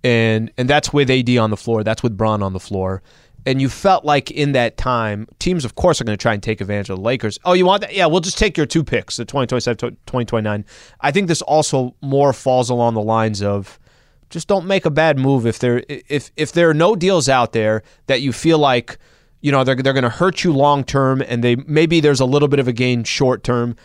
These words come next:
then just don't make them, don't make the move. Like, I think it, it, in a way, it might make it easier for Rob Pelinka that I'm not gonna go make a move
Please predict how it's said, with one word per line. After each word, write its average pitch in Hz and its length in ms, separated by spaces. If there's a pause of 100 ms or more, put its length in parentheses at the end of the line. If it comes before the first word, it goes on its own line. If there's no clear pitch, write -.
(180)
then 156 140
just 143 160
don't 131 160
make 110 180
them, 98 160 (220)
don't 151 180
make 131 180
the - 60
move. 101 240
Like, 131 140
I 160 80
think 175 160
it, - 240
it, 156 260 (540)
in 185 160
a 175 80
way, 180 380
it 151 180
might 156 680 (340)
make 151 300
it 143 80
easier 139 400
for 123 180
Rob 120 300
Pelinka 120 460
that 113 300 (340)
I'm 156 180
not 202 180
gonna 185 180
go 143 200
make 143 260
a 123 40
move 120 500